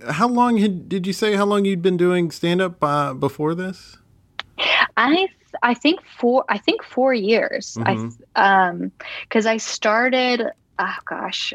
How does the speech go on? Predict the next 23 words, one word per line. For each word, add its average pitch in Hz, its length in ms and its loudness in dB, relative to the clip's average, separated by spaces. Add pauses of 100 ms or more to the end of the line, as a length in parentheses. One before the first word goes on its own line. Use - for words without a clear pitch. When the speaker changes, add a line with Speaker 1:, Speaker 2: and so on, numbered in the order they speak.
(100)
Speaker 2:
I 196 140 4
should 185 260 0
know 170 300 -2
these 185 220 0
dates - 280 0
better. - 300 0 (320)
I 202 100 2
was 208 120 2
at 240 140 2
Comedy 294 240 2
Central - 280 -2
for 208 140 -2
three 208 300 0
years. 156 440 2
So - 160 0
Speaker 1:
Mm-hmm. 175 200 2
Speaker 2:
twenty 190 260 0
twenty 190 260 0
minus 180 320 0
three 165 220 0
is 175 120 -4
twenty 175 260 -4
seventeen, 180 960 -2